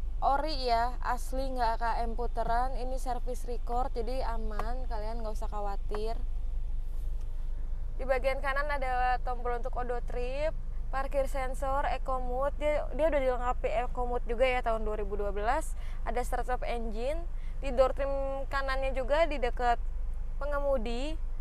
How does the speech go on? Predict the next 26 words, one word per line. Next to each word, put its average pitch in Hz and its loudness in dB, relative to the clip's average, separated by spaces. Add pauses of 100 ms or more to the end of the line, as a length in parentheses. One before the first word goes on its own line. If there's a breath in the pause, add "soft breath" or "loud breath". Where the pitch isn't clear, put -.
(500 loud breath)
dia 277 4
ada 262 2
memory 254 0
seatnya 277 0
ya, 220 0 (140)
ada 226 0
tiga, 233 0 (400)
ada 233 -2
tiga 226 0
memory 214 0
seat. - 0 (640 loud breath)
Untuk 277 4 (160)
lock 269 0
unlocknya 269 0
juga 247 2
ada 247 2
di, 226 -2 (160)
di 240 -2 (440)
ituan 240 -2
ya, 208 -2 (960 loud breath)
di 220 -2
door 233 0
trim 240 -2
pengemudi 233 -2
ya. - -2 (1700)
Oke, 339 2